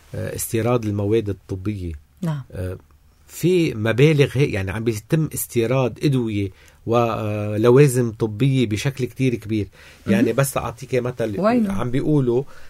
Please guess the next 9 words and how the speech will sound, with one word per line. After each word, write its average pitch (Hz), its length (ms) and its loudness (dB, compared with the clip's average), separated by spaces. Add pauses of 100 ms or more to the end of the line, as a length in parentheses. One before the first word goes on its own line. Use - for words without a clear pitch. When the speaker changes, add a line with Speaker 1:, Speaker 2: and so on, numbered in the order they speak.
(160)
Speaker 1:
آه، 110 560 -4
لبنان 123 420 2
بحاجة 139 420 2
لخمسة 120 500 -2
آلاف 127 240 0
ستنت 135 440 -2
للقلب 117 480 -2 (680)
بالسنة. 98 480 -2 (640)
آه، 101 180 -4